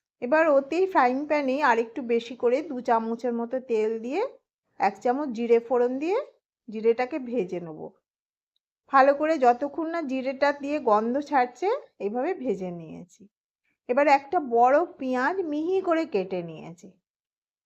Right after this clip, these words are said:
যতটা মিহি করা যায় ততটাই খেতে ভালো লাগবে পেঁয়াজটা।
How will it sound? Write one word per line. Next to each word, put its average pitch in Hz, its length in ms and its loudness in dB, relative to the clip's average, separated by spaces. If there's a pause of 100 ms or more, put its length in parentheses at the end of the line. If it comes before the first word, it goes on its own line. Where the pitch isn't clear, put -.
(1000)
যতটা 277 380 4
মিহি 277 300 0
করা 269 320 6
যায় 285 240 2
ততটাই 254 480 -2
খেতে 240 320 -4
ভালো 175 300 -2
লাগবে 160 380 -8
পেঁয়াজটা। 165 600 -16